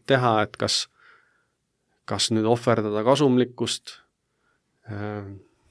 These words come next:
maksta kallinenud elektriarveid, noh, me ei saa sellest nagu loobuda, või siis, et nüüd, nüüd on ka teatud hetkel vaja ikkagi ka palgatõusu võib-olla pidurdada, et, et, et nende kulude tõusuga nagu toime tulla.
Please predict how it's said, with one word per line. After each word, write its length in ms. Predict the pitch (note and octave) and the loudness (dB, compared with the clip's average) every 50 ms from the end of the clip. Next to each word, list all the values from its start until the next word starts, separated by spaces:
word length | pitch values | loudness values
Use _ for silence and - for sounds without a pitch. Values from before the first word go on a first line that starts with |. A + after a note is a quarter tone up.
| _ _ _ _ _ - - | _ _ _ _ _ -6 -2
maksta 420 | A2+ A#2 - - - - A2 G#2+ | -2 -2 0 -2 -4 -2 -2 0
kallinenud 520 | G#2 A2+ A#2 A#2+ A#2+ A#2 A2 G#2+ G#2+ G#2 A2+ | 2 2 2 4 4 2 2 0 0 0 2
elektriarveid, 1000 | A#2 B2+ B2 B2 - - A#2 A#2+ A#2 A2+ A#2 A#2 G#2+ G#2+ G#2+ A2 A2 A2 - A#2 | 2 0 0 -2 -8 -4 -2 0 4 4 4 2 2 0 0 -2 -2 -2 -6 -12
noh, 200 | A2+ A2+ G#2+ - - - | -12 -12 -12 -14 -14 -8
me 120 | D3 B2+ B2 | -4 -4 0
ei 40 | B2+ | 2
saa 120 | B2+ B2 G#2+ | 2 2 2
sellest 300 | G#2+ G#2+ G#2 - - - | 0 -6 -8 -10 -10 -8
nagu 140 | A2 A#2 B2 | -6 -2 0
loobuda, 460 | C#3+ D3 C3 A#2 G#2+ G#2+ A2 G#2 G2+ _ _ - - - - - _ _ _ _ _ _ _ - | 2 2 2 0 -2 -4 -6 -8 -8 _ _ -20 -20 -20 -20 -20 _ _ _ _ _ _ _ -6
või 160 | A#2 A2+ G#2 | -4 -4 0
siis, 160 | A2 A#2 G2+ G#2+ | 0 -2 0 -2
et 160 | G#2 - _ _ _ _ - | -4 -6 _ _ _ _ -6
nüüd, 200 | - A#2+ A#2 - | -4 -2 -2 0
nüüd 480 | - B2 A2+ A2+ - _ _ _ - | 0 -2 -4 -4 -6 _ _ _ -4
on 160 | B2 B2 A#2 A2 | -2 -2 0 0
ka 80 | A#2 | 0
teatud 300 | A2+ B2+ B2 - A2+ A#2 | 2 2 0 2 -2 -4
hetkel 240 | A#2 A#2+ - A#2 A2 | -4 -4 -6 -4 0
vaja 220 | B2 B2+ A#2+ G#2+ A2 | 2 2 2 2 -2
ikkagi 400 | G#2+ - A2+ G#2+ A2 A2+ A#2 A2+ A2+ | -4 -8 -10 -8 -8 -6 -6 -6 -4
ka 120 | A#2+ A#2+ A#2 A#2 A#2+ A#2 A2+ A2+ A#2 - C3+ - - - | -4 -2 0 0 -2 -2 -4 -8 -12 -14 -14 -14 -10 0
palgatõusu 580 | - B2 C#3 C#3 B2+ A2+ A#2 A2+ A2 G#2 A2 A2 | 2 2 4 4 2 2 0 -2 -4 -4 -4 -4
võib-olla 260 | A2 A2 A2+ A2 A2 | -4 -4 -4 -6 -2
pidurdada, 600 | - B2+ C3+ B2+ A2+ G#2+ G#2+ G#2+ G2+ G#2+ A2 A2 G#2+ | -2 2 2 2 2 0 -4 -4 -4 -4 -4 -4 -4
et, 100 | - _ - | -6 _ -8
et, 260 | A2+ A2+ - - - | -8 -8 -8 -8 -16
et 240 | A2 - _ - A2+ | -16 -14 _ -4 -2
nende 240 | A2+ A2 G#2+ A2+ A2 | 0 0 0 0 0
kulude 300 | - C3+ C3 A#2+ A2 A2 | 2 2 2 4 2 0
tõusuga 320 | A2+ A#2 A2 A#2+ A2 A2 | 0 0 -2 0 -2 0
nagu 420 | A2 A2 A2 A2+ A2+ A2+ A2+ A#2 A#2 A2+ | 0 -2 -2 -2 -2 -2 -2 -4 0 2
toime 300 | C3 C#3 D3 C3+ A#2 - | 4 6 6 6 4 2
tulla. 280 | A2 G#2 G#2 G#2 A2 | 0 -2 -4 -8 -10